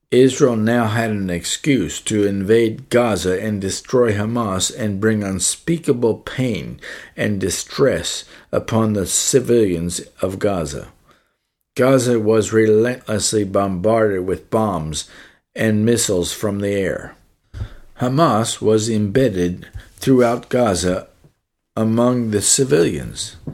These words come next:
Thus, many civilians lost their lives in the onslaught. Food and water could not get into Gaza, and relief was also excluded for a while.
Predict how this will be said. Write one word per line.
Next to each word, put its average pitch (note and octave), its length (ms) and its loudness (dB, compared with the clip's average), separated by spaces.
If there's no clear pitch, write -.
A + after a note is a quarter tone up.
Thus, B2+ 400 0
many C3 320 -2
civilians G#2+ 920 -4
lost G2 460 -4
their G#2+ 180 -2
lives F#2 640 -4
in A2 160 -4
the A#2+ 140 -2
onslaught. C3 640 -4
Food E3+ 340 4
and A#2+ 240 0
water C3+ 340 2
could A#2 200 -2
not A2 280 -4
get G#2+ 180 0
into F#2 280 -2
Gaza, D2+ 640 -4
and G#2 180 2
relief C3 520 2
was A#2 240 2
also B2 440 0
excluded A2+ 760 -2
for G2+ 260 2
a G2+ 200 2
while. F2 520 -2